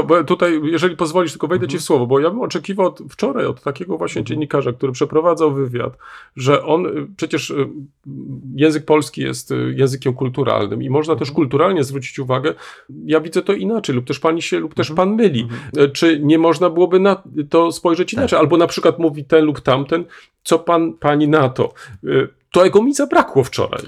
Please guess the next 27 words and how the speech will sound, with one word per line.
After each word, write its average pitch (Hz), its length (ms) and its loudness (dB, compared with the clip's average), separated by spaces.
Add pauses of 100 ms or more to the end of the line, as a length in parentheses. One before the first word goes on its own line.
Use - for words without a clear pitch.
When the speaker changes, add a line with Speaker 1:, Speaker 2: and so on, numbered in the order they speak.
(180)
Speaker 2:
No 104 100 -6
ale 120 200 -4
widzisz, 110 280 -10
to 127 100 -8
jest 123 180 -8
wynik 127 260 -6
tego, 123 220 -10
że 117 120 -10
zmienił 120 340 -6
się 113 160 -12
format 113 400 -8
prezentowania 107 880 -8
treści, 117 680 -8
gdzie 110 420 -6 (260)
nad 101 520 -8
wyraz 110 540 -4
pożądana 110 680 -4
jest 101 220 -8
kłótnia 147 460 -10
w - 80 -16
studiu 104 520 -12 (420)
albo 107 280 -4
mówienie 113 440 -4
bardzo, 107 960 -4 (140)
bardzo 123 680 -2
prostych - 580 -12
tez, - 500 -8